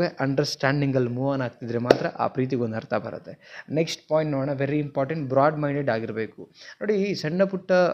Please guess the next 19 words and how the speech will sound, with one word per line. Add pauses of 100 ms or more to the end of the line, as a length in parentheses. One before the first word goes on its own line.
ಈ,
ಈ,
ಈ, (280)
ಆ, (960)
ಚೀಪ್
ಮೆಂಟಾಲಿಟಿ
ಅಂತ
ಹೇಳ್ತೀವಿ (280)
ಲೋಕಲ್
ಲ್ಯಾಂಗ್ವೇಜಲ್ಲಿ,
ರೈಟ್? (240)
ಆ
ಚೀಪ್
ಮೆಂಟಾಲಿಟಿ
ದಯವಿಟ್ಟು
ಇರಕೂಡ್ದು.
ಅಂದರೆ
ಈಗ
ಎಕ್ಸಾಂಪಲ್,